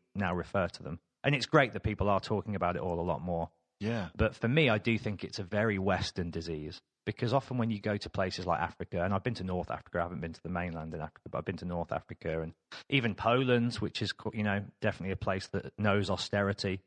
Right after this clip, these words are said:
Speaker 1: and hardship, you just find that often people with the least are the happiest.
Speaker 2: So what, what is that then? What, how do you break down the Western disease?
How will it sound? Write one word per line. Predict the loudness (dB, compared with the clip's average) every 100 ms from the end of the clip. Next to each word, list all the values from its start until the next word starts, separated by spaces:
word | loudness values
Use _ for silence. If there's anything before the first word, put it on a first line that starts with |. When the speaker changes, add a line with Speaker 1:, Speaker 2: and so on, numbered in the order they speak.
| _ _ _ -8
Speaker 1:
and | -2
hardship, | 2 2 0 -4 -4
you | -4
just | -2 -2 0
find | 0 2 0
that | 2
often | 2 0 -4
people | -2 0 0
with | -2
the | -2
least | 0 0 -2 -6 -12 _ _ _ _ 0
are | 4
the | 6
happiest. | 4 4 0 0 -8 _ _ _ _ _
Speaker 2:
So | -6 0
what, | 2
what | 2 2
is | 0 0
that | -2
then? | -2 -6
What, | -4 -6 -4
how | -4 -4
do | -4
you |
break | -2 -2 0
down | -2
the | -2
Western | -4 -6 -10 -10 -12 -14 _ _ -20 -14 -8
disease? | -6 -4 -6 -10